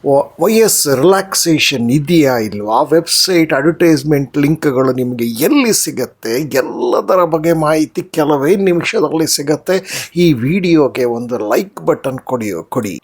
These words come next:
ಇದಕ್ಕೆ ಅರ್ಜಿ ಹಾಕೋದಕ್ಕೆ ಲಾಸ್ಟ್ ಡೇಟ್ ಫಸ್ಟ್ ಏಪ್ರಿಲ್ ಎರಡು ಸಾವಿರದ ಇಪ್ಪತ್ತೈದು ಅಂತ ಹೇಳಿದ್ದಾರೆ. ನೀವು ಅರ್ಹರಿದ್ದರೆ ಕೂಡಲೇ ಇದನ್ನ,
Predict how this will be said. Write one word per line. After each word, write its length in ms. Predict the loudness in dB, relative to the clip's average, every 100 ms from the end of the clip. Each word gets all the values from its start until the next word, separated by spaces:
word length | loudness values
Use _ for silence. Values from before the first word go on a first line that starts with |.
| _
ಇದಕ್ಕೆ 680 | 0 2 2 -2 0 2 2
ಅರ್ಜಿ 500 | 2 -2 -4 0 2
ಹಾಕೋದಕ್ಕೆ 680 | 2 0 0 0 -4 0 0
ಲಾಸ್ಟ್ 500 | 2 0 0 0 2
ಡೇಟ್ 340 | 0 0 -2
ಫಸ್ಟ್ 720 | 0 0 -2 -2 -4 -6 -4
ಏಪ್ರಿಲ್ 600 | -2 -2 -4 0 2 4
ಎರಡು 260 | 2 2 0
ಸಾವಿರದ 460 | 0 2 0 0
ಇಪ್ಪತ್ತೈದು 1040 | -4 -8 _ -4 -4 -4 0 0 2 2 2
ಅಂತ 220 | 0 -2 0
ಹೇಳಿದ್ದಾರೆ. 540 | 2 2 2 0 -2
ನೀವು 520 | -6 -4 -2 2 0
ಅರ್ಹರಿದ್ದರೆ 1120 | 0 -2 0 2 2 0 -2 -2 -6 -2 0 -2
ಕೂಡಲೇ 680 | -6 -2 0 2 2 2
ಇದನ್ನ, 400 | 2 0 -4 -2